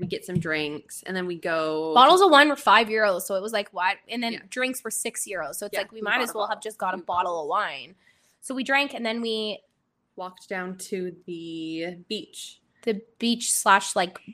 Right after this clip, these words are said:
Speaker 2: port for all the boats.
Speaker 1: The, the way to get down to the beach is you had to do, take this switchback all the way down. It's like
Speaker 2: And it
Speaker 1: six
Speaker 2: was like
Speaker 1: switchbacks.
Speaker 2: this,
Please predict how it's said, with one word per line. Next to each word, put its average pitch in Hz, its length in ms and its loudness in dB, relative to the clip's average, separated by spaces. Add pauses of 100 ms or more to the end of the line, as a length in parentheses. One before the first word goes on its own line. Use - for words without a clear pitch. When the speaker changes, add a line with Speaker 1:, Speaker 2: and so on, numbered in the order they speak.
(140)
Speaker 2:
port - 320 0
for 202 160 4
all 185 80 6
the 190 80 -2
boats. 180 640 -2
Speaker 1:
The, 226 380 2
the 220 100 0
way 196 460 2
to 277 80 -2
get 247 180 -2
down 220 200 0
to 247 60 -2
the 202 80 -4
beach 208 280 -8
is 185 80 -8
you 196 80 -2
had 185 80 -4
to 185 60 -4
do, 190 140 -6
take 185 300 -10
this 185 240 -6
switchback 196 680 0
all 180 260 0
the 185 80 -2
way 175 140 -2
down. 156 260 0
It's 165 140 -8
like 220 80 -2
Speaker 2:
And 285 100 6
it 311 120 8
Speaker 1:
six 320 180 8
Speaker 2:
was - 80 -2
like 294 180 8
Speaker 1:
switchbacks. 190 420 0
Speaker 2:
this, 285 800 -2